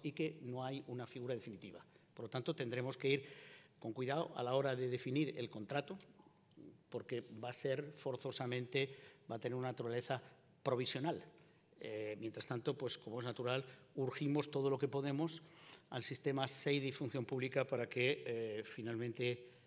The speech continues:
eh, se produzca, pues, eh, esa, esa aprobación del estatuto, mm, correspondiente.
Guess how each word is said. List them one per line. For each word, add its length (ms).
eh, 640
se 240
produzca, 680
pues, 380
eh, 440
esa, 500
esa 200
aprobación 540
del 120
estatuto, 640
mm, 180
correspondiente. 760